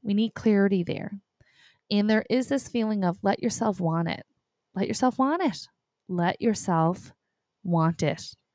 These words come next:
All right? And so how are we ever going to manifest our dreams if we're not even gonna be honest enough with ourselves that that is the dream that we actually have, right?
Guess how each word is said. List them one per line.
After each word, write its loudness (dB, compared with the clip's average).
All 0
right? 0
And -2
so 4
how 0
are 2
we 2
ever 0
going 0
to -2
manifest 0
our 2
dreams -2
if -4
we're 0
not 2
even -2
gonna 0
be -2
honest 0
enough 0
with 0
ourselves -2
that -2
that -2
is -8
the -16
dream -2
that -4
we -4
actually -6
have, -8
right? 0